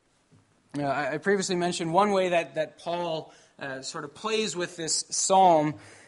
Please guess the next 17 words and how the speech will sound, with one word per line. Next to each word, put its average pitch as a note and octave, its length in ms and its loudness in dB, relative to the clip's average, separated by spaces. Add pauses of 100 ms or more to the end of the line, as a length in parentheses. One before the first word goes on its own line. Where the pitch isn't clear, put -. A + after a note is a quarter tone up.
(120)
Uh, D#3 160 6
there's E3+ 220 4
another A#3 300 6
one G3 200 2
here. E3 440 -4 (400)
Uh, D#3 180 0 (280)
if F3 160 -10
you F#3+ 100 0
look D#4 160 0
at A#3 140 2
Psalm A3+ 400 0
sixty-eight F3+ 960 -2 (100)
in E3 100 -6
the C#3+ 120 -2
Old F3 200 -2
Testament, E3 580 -6
in C#3+ 300 -8